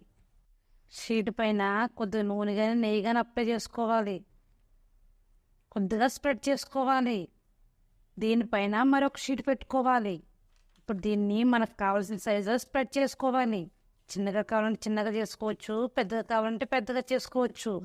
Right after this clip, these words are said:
ఇలా షీట్ పైన చేసుకుంటే బొబ్బట్లు అనేది పెద్దగా వస్తాయి, అలాగే రౌండ్గా కూడా వస్తాయి. అన్నం వేడైన తర్వాత బొబ్బట్లను కాల్చుకోవాలి.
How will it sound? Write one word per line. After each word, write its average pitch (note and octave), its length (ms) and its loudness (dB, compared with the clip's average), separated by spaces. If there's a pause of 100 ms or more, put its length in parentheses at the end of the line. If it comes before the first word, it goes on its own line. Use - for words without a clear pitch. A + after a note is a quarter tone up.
(120)
ఇలా A3 180 0
షీట్ G#3 320 -4
పైన A#3 280 0
చేసుకుంటే G#3+ 520 -2 (140)
బొబ్బట్లు G#3 500 0
అనేది A3 300 2
పెద్దగా A3+ 440 0
వస్తాయి, A3 520 0 (520)
అలాగే G3 340 0
రౌండ్గా G#3+ 460 2
కూడా A#3 240 0
వస్తాయి. A3 480 0 (640)
అన్నం A3+ 200 2
వేడైన B3 320 2
తర్వాత A3+ 340 0 (180)
బొబ్బట్లను A3 600 -2
కాల్చుకోవాలి. B3+ 800 0